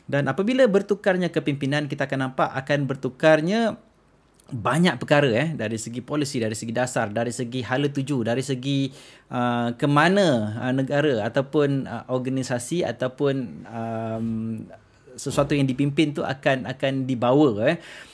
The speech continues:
Uh, dan kita boleh nampak, eh, setiap kali ada pertukarannya kerajaan, ada pertukarannya pemimpin, akan melak-, menyebabkan banyak perubahan, eh. Sebagai contoh, Malaysia, kita mengalami pertukaran kepimpinan daripada,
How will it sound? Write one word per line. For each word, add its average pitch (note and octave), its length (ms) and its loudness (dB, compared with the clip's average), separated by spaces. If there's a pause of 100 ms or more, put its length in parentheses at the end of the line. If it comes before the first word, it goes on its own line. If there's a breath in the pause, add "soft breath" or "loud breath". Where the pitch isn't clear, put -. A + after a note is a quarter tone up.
(240 loud breath)
Uh, C#3+ 100 0
dan E3 320 6
kita F3 160 -2
boleh G3 240 2
nampak, F3 320 0
eh, - 0 -
setiap - 320 -4
kali F#3+ 240 2
ada D#3+ 160 2
pertukarannya D3 720 0
kerajaan, A2+ 560 -2
ada B2+ 240 -4
pertukarannya B2+ 640 -4
pemimpin, A2 720 -2
akan D3 560 -2
melak-, A2+ 320 -6
menyebabkan A#2+ 720 -6
banyak B2+ 400 0
perubahan, A#2 400 -2
eh. C#3+ 80 -2
Sebagai B2 320 -4
contoh, B2+ 320 -2
Malaysia, C3 480 0
kita - 320 -4
mengalami C#3 400 -2
pertukaran D3 800 -2
kepimpinan C3+ 720 -4 (380 loud breath)
daripada, A#2 360 -4